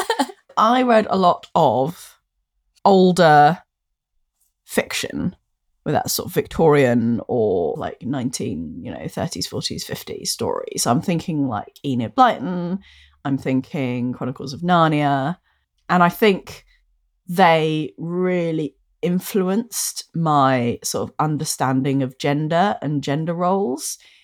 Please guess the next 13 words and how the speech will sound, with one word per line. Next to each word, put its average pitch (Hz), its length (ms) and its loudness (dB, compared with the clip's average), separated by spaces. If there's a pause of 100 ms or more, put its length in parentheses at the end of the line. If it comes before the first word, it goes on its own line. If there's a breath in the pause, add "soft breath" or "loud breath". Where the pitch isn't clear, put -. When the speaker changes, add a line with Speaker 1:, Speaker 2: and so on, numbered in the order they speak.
Speaker 2:
in 226 80 0
a 285 60 4
really, 427 340 8
like, 214 380 6 (100)
both - 260 2
positive 247 420 0
and 190 140 4
negative 143 420 -4
way, 67 400 -10 (500)
I 160 100 4
would 135 160 2
Speaker 1:
Yeah. - 220 -4
Speaker 2:
say. - 300 -12